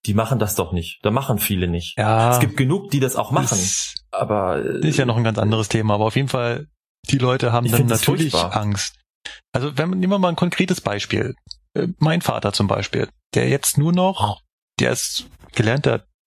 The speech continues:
Speaker 2: Tischler gewesen, hat jahrelang gearbeitet und ist halt irgendwann alt geworden und Firma ist pleite gegangen, er musste einen neuen Job finden und einen alten Menschen, den will ja keiner mehr haben. Also ist er nur noch Bote,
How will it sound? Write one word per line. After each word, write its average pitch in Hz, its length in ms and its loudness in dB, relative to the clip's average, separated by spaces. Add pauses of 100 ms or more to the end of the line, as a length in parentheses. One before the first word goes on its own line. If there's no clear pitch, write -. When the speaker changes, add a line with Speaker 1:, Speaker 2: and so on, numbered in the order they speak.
(220)
Speaker 2:
Tischler 190 340 0
gewesen, 190 580 0
hat 110 140 0
jahrelang 131 360 0
gearbeitet 160 500 0
und 143 120 0
ist 135 120 0
halt 127 100 -2
irgendwann 117 240 0
alt 107 220 -2
geworden 170 440 0
und 175 300 0 (680)
Firma 139 220 2
ist - 80 -2
pleite 170 260 0
gegangen, 170 320 2
er 160 60 2
musste 135 260 2
einen 117 60 4
neuen 110 180 4
Job 120 180 -2
finden 180 300 0
und 127 160 0
einen 113 180 2
alten 113 240 0
Menschen, 123 320 0
den 131 140 0
will 120 100 2
ja 123 80 0
keiner 123 240 0
mehr 127 160 0
haben. 95 260 0
Also 127 260 0
ist 151 120 -2
er 165 80 0
nur 120 140 0
noch 147 340 -2 (540)
Bote, 101 480 0